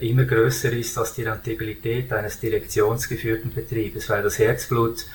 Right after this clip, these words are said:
ist halt schon nicht zu unterschätzen und, und der Unternehmergeist, der vielleicht im besten Falle halt von der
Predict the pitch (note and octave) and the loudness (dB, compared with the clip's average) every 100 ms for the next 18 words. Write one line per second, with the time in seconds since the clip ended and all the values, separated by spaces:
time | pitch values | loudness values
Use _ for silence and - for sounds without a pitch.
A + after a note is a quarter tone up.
0 | - - - - - - - - - A#2+ | -16 -16 -12 -6 -4 2 2 2 0 0
1 | A#2+ A#2 A2+ A2+ - A2 - - A2 A2+ | 0 -2 -4 -4 -2 -4 -2 0 2 2
2 | - B2+ A2 G#2 - G#2+ - A2 A2 - | 0 -2 -2 -8 -10 -10 -2 0 0 -2
3 | A2+ G#2 A#2 A2+ G#2 G#2+ - A#2 G#2+ A2+ | -4 -2 -4 2 4 4 2 -4 -4 -2
4 | A2 G#2 - B2 A2 A#2 - B2 A2 A2+ | 0 0 -2 -8 -2 0 0 0 2 2
5 | A2+ G#2+ - A2 G#2+ | 2 -2 -6 -6 -8